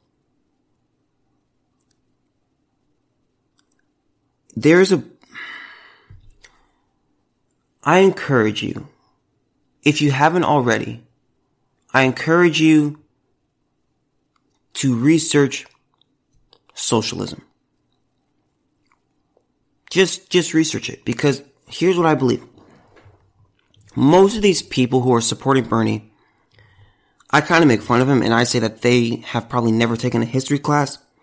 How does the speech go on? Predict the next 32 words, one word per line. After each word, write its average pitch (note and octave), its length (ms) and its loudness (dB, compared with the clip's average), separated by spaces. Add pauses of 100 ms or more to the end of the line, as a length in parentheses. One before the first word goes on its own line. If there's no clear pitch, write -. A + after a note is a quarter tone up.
(180)
and A#2 100 2
if B2+ 100 0
they A#2 100 -2
have, B2 340 -2
they A#2 100 2
failed A2 400 -4
it, - 160 -16 (140)
or A2+ 100 -2
just A2 220 -2
didn't, A2 320 -4 (220)
or A2+ 120 -2
didn't A2 280 -4
attend, B2+ 340 -2
or A2+ 160 -2
whatever. G#2+ 380 -6 (2000)
Okay. A2 500 -2 (2750)
This D#3 460 0
is A2+ 240 -4
not C3 340 0
good. - 460 -2 (260)
Like, B2 220 -2 (1300)
socialism E3 720 0
isn't A#2 320 -2
good. E3 240 0
It - 240 -6
does B2 200 2
not A#2 240 0
work. B2+ 300 -2
It A2+ 220 -6
leads A2+ 320 0
to - 140 -2
disaster. A2+ 600 -4